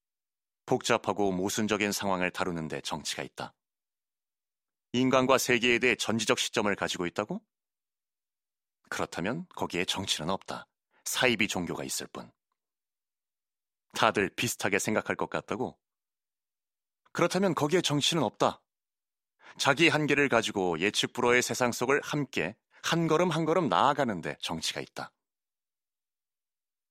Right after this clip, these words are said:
권력이 싫다고? 남들도 그럴 것 같다고?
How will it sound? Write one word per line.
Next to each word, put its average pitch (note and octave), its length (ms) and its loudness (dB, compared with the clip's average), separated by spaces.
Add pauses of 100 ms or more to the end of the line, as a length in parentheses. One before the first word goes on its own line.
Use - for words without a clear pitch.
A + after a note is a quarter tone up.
(360)
권력이 G2 380 2
싫다고? - 520 -8 (400)
남들도 F#2 460 0
그럴 F2 180 -6
것 F2+ 140 -4
같다고? - 560 -8